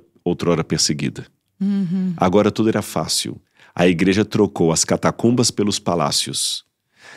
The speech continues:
Speaker 1: E a volta de Jesus deixou de ser um ardente desejo pela igreja. Houve um processo de des-, desescatologização do catolicismo, da igreja,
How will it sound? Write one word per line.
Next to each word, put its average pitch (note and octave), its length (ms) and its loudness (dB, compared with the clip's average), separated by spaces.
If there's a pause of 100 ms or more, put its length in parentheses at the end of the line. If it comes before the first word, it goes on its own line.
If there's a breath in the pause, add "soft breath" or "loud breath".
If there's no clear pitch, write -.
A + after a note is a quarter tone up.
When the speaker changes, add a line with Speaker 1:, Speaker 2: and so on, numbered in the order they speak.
(120)
Speaker 1:
E F#2 160 4
a F2+ 60 4
volta G#2+ 500 2
de G#2 100 -2
Jesus G2 520 2
deixou G#2 500 2
de G2+ 140 0
ser F2 260 2
um E2+ 100 0
ardente E2+ 460 0
desejo E2 520 0
pela D2+ 240 0
igreja. C#2 420 -4 (240)
Houve F#2+ 240 4
um F#2+ 40 2
processo F2+ 540 2
de D#2+ 100 -4
des-, G2+ 480 0 (220)
desescatologização F2+ 1500 0 (560 soft breath)
do E2 120 -4
catolicismo, D#2+ 760 0
da D2 120 2
igreja, D#2 560 2